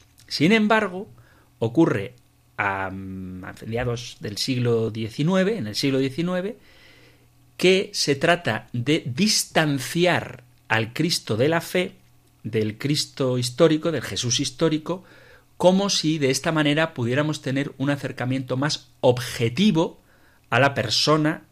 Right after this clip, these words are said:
y la personalidad de Jesús. Y esto obedece al espíritu racionalista propio del siglo diecinueve. Son autores, muchas veces faltos de fe o incluso anticristianos,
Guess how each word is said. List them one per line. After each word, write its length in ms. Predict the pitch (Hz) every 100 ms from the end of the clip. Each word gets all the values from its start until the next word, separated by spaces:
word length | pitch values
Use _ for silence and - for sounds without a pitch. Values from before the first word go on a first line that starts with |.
| -
y 80 | 104
la 180 | 95 -
personalidad 800 | 143 147 151 135 120 110 117 - -
de 140 | 98
Jesús. 500 | - 92 - - - -
Y 160 | 170 226
esto 480 | 220 - 180 - -
obedece 640 | 180 180 160 151 - 170 -
al 260 | 151 165 -
espíritu 640 | 113 - - 165 160 151 160
racionalista 1000 | 147 151 - 147 143 123 123 - 139 - - - -
propio 520 | - 123 123 131 135 - -
del 440 | 110 117 123 127
siglo 560 | - - 113 110 117 123
diecinueve. 640 | 110 107 - 95 90 - -
Son 340 | - 135 123 -
autores, 760 | 104 101 - 160 175 214 - - - - - -
muchas 380 | 113 107 107 107
veces 640 | 107 - 104 - - - _ _ _ _
faltos 480 | - 135 127 117 98
de 120 | 98
fe 340 | - 190 - -
o 100 | 107
incluso 640 | 107 135 165 - 107 - _ 113
anticristianos, 1160 | 110 107 - 151 165 170 - 185 180 190